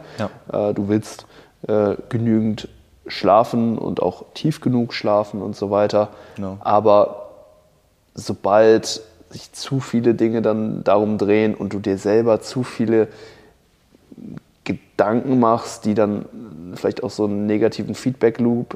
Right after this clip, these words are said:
Speaker 2: dann hervorrufen, dann wird das natürlich auch zum Problem. Ja, aber, ähm, auf jeden Fall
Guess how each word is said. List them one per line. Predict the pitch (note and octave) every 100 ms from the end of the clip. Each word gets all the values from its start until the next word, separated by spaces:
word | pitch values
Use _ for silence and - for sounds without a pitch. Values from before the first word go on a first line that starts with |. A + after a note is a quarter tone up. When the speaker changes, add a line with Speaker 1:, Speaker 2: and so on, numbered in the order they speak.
| G#3+
Speaker 2:
dann | C#3+ G#2+ G#2+ A2+ - - - _ -
hervorrufen, | A2 - A2+ A#2 A#2 - - - -
dann | A2
wird | A2+
das | A2+
natürlich | G#2+ - - G#2+
auch | G2
zum | - G#2+
Problem. | - G2 F#2+ F#2 F2 - - - _
Ja, | F2+ G2+ G2+ - -
aber, | G2+ G2+ G2+ G2 - - _ _ _ _ _ _ -
ähm, | G#2 G2+ G2 F#2 _ _ _ _ _ _ _ _ _ _ _ _ _ _ _ _ _ -
auf | G#2+
jeden | G#2+ A#2 A2+
Fall | A2+ A2 A2 G2